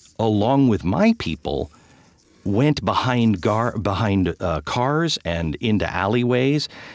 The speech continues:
and they were in it together. So they went through that experience together, and they realized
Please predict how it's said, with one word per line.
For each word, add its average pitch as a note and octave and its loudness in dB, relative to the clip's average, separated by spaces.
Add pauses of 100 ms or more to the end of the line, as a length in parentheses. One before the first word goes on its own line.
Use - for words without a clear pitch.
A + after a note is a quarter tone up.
(200)
and F#2 0
they E2+ -2
were B2+ 2
in C3+ 4
it D#3+ 0 (100)
together. G#2 -2 (520)
So B2 0
they C#3 4
went C3+ 4
through F#3+ 2
that A2+ 2
experience F#2+ 0
together, A#2+ -2
and A2+ 2
they A2 2
realized F#2 0